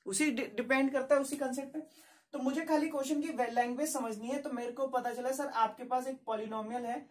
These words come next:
एक्स की क्यूब minus three x square plus x plus में टू। आपने इस polynomial को जीएक्स से divide किया,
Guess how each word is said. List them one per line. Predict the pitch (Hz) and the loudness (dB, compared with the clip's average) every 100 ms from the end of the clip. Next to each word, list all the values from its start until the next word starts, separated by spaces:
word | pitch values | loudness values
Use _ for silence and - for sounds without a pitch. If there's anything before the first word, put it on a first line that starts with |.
| _ _ _ 220 | _ _ _ -4
एक्स | 220 - | -2 -2
की | - 269 | -4 -6
क्यूब | 262 240 226 240 254 _ _ - | -6 -6 -4 -4 -6 _ _ -12
minus | 190 202 208 220 247 - | -2 2 2 0 -4 -4
three | 208 226 | -10 -8
x | - 214 - | -4 -6 -6
square | 226 - 208 190 220 - _ _ - | -10 -6 0 0 0 -8 _ _ -6
plus | 208 226 - 208 | -2 -2 -2 -4
x | 202 - | -4 -6
plus | - 208 196 | -10 -10 -8
में | 220 220 | -8 -10
टू। | - 180 - - _ _ | -10 -14 -14 -20 _ _
आपने | 240 247 254 285 339 | 6 6 6 2 2
इस | - | 2
polynomial | - 269 262 254 254 269 | 2 2 4 0 4 4
को | 262 294 | 4 0
जीएक्स | 185 196 226 240 - | -2 -4 -2 -2 0
से | 269 | -2
divide | 262 208 208 208 196 | -2 0 -2 -2 -6
किया, | 226 247 | -4 -2